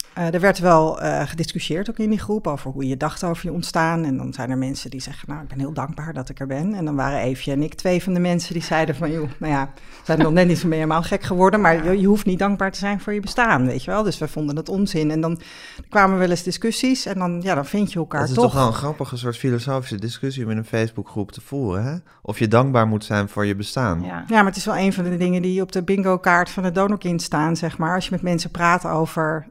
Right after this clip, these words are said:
Speaker 1: dat je donorkind bent, dan gaat het snel over dat je ouders heel erg hun best hebben gedaan om jou te krijgen.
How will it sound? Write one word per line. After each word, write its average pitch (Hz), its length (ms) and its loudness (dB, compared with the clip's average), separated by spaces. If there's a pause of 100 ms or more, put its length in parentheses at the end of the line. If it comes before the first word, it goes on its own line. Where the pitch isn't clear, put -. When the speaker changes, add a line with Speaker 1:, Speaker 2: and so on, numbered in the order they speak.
Speaker 1:
dat 156 160 -6
je - 60 -14
donorkind 175 220 2 (260)
bent, 156 340 0
dan 156 320 -4
gaat 156 220 -4
het 147 120 -10
snel 170 320 0
over 147 240 -2
dat 160 120 -8
je - 100 -10
ouders 151 240 -6
heel 196 280 0
erg 190 180 -4
hun 170 100 -2
best 160 220 -4
hebben 160 160 -6
gedaan 156 240 -4
om 160 80 0
jou 156 160 -2
te 170 100 -10
krijgen. 208 540 0